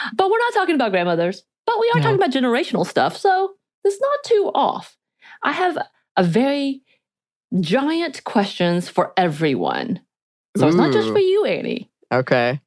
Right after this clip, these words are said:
Speaker 1: Do you ever feel like you need to shrink in order to be accepted? Feel panicked when you think about showing your true self? Yeah, I feel like I'm an infomercial right now.
Speaker 2: <laughs>
Speaker 1: Feel as if you're not good enough or that you are too much?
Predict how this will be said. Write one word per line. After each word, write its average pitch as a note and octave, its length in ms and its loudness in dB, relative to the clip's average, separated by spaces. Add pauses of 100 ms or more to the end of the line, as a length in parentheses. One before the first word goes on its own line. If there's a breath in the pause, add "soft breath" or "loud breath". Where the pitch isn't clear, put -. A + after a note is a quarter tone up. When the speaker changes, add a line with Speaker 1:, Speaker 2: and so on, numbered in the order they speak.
(400)
Speaker 1:
Do D4 140 2
you A4+ 300 2
ever A#3+ 240 -2
feel F#3+ 300 0
like C#3 380 -2
you F3+ 120 0
need F#3 220 2
to F#3+ 80 -2
shrink F#3+ 640 -2 (420 soft breath)
in E3 180 0
order F3 280 0
to F#3+ 100 -4
be D#3+ 180 2
accepted? D#3+ 640 -2 (400 soft breath)
Feel G#3+ 200 2
panicked G#3+ 580 -2
when E3+ 80 2
you E3+ 80 2
think G#3 220 0
about A#3 200 0
showing F#3 320 0
your E3 120 -2
true D#3+ 260 0
self? D#3+ 560 -2 (220)
Yeah, D3+ 100 4
I C#3 40 0
feel E3+ 120 2
like D#3 80 0
I'm D3+ 160 0
an C3 100 -2
infomercial C#3 480 -2
right D3 140 0
now. - 300 -6
Speaker 2:
<laughs> - 20 -20 (540 loud breath)
Speaker 1:
Feel A3+ 140 4
as C4 120 2
if G#3+ 160 0
you're F#3 100 2
not E3 460 0
good F3 160 2
enough G3+ 380 0
or E3 160 2
that - 140 2
you D#3+ 120 2
are D3 80 2
too D#4+ 300 -2
much? A#4 420 -4